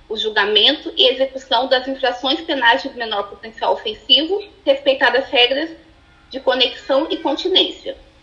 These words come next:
na reunião de processos perante o juízo comum ou tribunal do júri,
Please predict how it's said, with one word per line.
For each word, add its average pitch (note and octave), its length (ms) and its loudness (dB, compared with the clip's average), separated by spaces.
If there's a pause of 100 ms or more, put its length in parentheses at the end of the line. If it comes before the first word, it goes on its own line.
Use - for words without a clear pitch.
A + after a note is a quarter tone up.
na A#3 120 4
reunião C4 580 0
de G#3 100 -10
processos B3+ 640 -4
perante G3+ 400 -4
o G#3 40 -12
juízo G#3+ 260 -10
comum C4 600 0
ou C4+ 240 4
tribunal A3 420 -4
do G3+ 140 -6
júri, G#3+ 380 -6